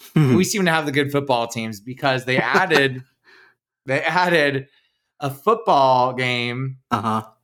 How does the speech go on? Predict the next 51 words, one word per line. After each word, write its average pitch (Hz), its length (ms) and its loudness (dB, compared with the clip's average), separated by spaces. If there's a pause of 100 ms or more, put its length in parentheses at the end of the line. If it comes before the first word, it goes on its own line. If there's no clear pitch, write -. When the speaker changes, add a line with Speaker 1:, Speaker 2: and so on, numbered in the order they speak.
Speaker 2:
to 123 220 0
it. 127 120 0
It 135 100 0
wasn't 160 320 0
the 170 80 0
Rose 165 360 4
Bowl. 120 300 0
It 120 60 -2
was, 120 140 -4
it 127 40 -2
was 123 140 -8
called 135 260 0
the, 127 180 -2
uh, 113 300 0 (800)
the 123 80 -4
West 139 500 -2
or 143 200 -6
East 156 240 -8
West 147 320 -2
tournament 147 420 -4
game 135 320 -2
or, 131 220 -4
or 127 80 -14
something 131 500 -6
of 127 140 -8
that 131 180 -2
nature. 120 560 0 (420)
And 135 240 -4
the, 143 180 -4
the 135 100 -6
first 202 580 -2 (180)
game 147 380 0
was 131 220 0
Michigan 143 500 -4
versus 127 380 -6
Stanford. 123 480 -8
Andrew, 135 340 -4
do 127 100 -8
you 139 60 -4
know 151 80 -2
what 156 100 -4
the 151 60 -10
score - 260 -4
of 120 60 -6
that 123 220 -2
game 127 220 -4
was 117 420 -2
in 113 380 -10
nineteen 120 440 -8
oh 113 100 -8
two? 98 380 -12